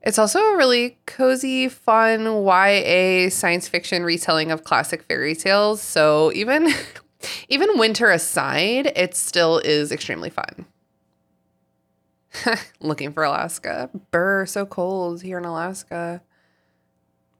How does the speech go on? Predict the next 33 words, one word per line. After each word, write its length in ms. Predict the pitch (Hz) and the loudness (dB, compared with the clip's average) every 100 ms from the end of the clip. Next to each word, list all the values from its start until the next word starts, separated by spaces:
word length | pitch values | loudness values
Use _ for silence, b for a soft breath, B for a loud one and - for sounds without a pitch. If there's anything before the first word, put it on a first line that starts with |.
| _ | _
Another 340 | - 202 196 208 | -2 0 2 0
big 280 | 220 220 202 | 0 -2 -2
cold 420 | - 196 196 196 | -2 0 0 -2
energy 800 | 175 180 185 185 - 185 180 196 | -2 0 -2 -4 -4 -2 0 -2
book. 580 | 190 - 170 165 208 | -6 -2 0 2 0
<laughs> 20 | - | 0
I, 1120 | 208 - 226 196 - 339 320 185 175 170 - _ _ _ _ _ - | 0 0 0 -2 -6 -4 2 4 4 4 0 _ _ _ _ _ -2
I 60 | 202 | 2
guess 240 | 254 370 | 2 2
that's, 240 | 453 427 | 0 2
like, 200 | 330 220 | 2 0
what 220 | 175 180 185 | 2 2 4
I 140 | 180 | 2
meant 320 | 156 170 175 | 2 -2 -2
by 160 | 226 226 | -2 2
wintry 540 | 220 226 - 247 240 | 2 -2 -4 -4 -2
reads 460 | 233 233 240 233 - | -4 -4 -6 -8 -6
is, 180 | 196 190 | -4 0
like, 240 | 160 170 | 0 0
re-, 280 | 170 165 - | -4 -6 -4
<laughs> 80 | 196 | 0
maybe 320 | 226 247 262 | 2 2 4
I 100 | 294 | 2
should 200 | 330 370 | 2 0
be 100 | 339 | 0
doing, 260 | 277 202 185 | 2 2 2
like, 180 | 156 151 | 0 -2
warm 640 | 147 151 151 139 131 131 - | -4 0 0 0 -6 -14 -12
reads 600 | 131 117 - 170 - - _ _ - | -8 -8 -10 -18 -18 -20 _ _ -8
that'll 420 | 139 143 147 156 | -2 0 0 -2
warm 280 | 156 180 185 | 0 0 2
you 120 | 175 - | -2 0
up. 340 | 143 - - | 0 -2 -10